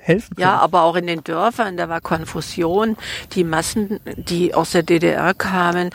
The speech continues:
Speaker 2: äh, wir hatten den ersten Stau unseres Lebens vor der Haustür. <laughs> Da normalerweise so direkt an der Grenze wohnt, ähm, wenn da mal ein Auto vorbeifuhr, dann sprangen wir schon alle hoch, ne? Aber jetzt kamen da Massen angefahren, es war unglaublich.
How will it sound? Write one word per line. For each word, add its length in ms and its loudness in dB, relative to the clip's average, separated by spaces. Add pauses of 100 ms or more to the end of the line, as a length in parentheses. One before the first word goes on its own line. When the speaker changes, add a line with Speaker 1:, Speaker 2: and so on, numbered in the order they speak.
(260)
Speaker 2:
äh, 140 2
wir 140 0
hatten 180 -2
den 140 0
ersten 360 -4
Stau 340 0
unseres 460 -4
Lebens 360 0
vor 180 -4
der 220 2
Haustür. 680 0
<laughs> 40 -12 (1120)
Da 220 4
normalerweise 920 2
so 160 -4
direkt 400 -2
an 100 0
der 120 4
Grenze 500 -2
wohnt, 440 -2 (340)
ähm, 540 0 (100)
wenn 280 -2
da 100 0
mal 120 0
ein 100 0
Auto 220 -2
vorbeifuhr, 640 0
dann 160 0
sprangen 400 -4
wir 100 2
schon 200 -2
alle 220 -2
hoch, 300 -2
ne? 160 -4 (420)
Aber 140 6
jetzt 280 4
kamen 360 -4
da 120 0
Massen 460 -2
angefahren, 680 2
es 160 -4
war 120 -4
unglaublich. 720 -2